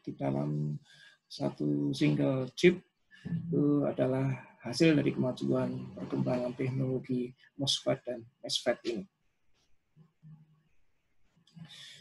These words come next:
Nah, kita mulai dengan pertama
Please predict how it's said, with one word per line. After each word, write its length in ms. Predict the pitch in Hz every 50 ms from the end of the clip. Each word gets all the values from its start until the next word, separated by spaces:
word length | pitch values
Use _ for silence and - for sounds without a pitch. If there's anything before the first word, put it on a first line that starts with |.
| - - - _ _ - - - _ - - - - - - _ _ -
Nah, 160 | 156 156 151
kita 160 | 160 175 175
mulai 400 | 196 190 175 165 165 175 185 190
dengan 560 | 175 170 160 160 165 165 170 180 180 180 185 175 - - - - - - - - - - - - - - - - - - - - - - - - - - - -
pertama 480 | - - 147 151 160 190 208 190 147 -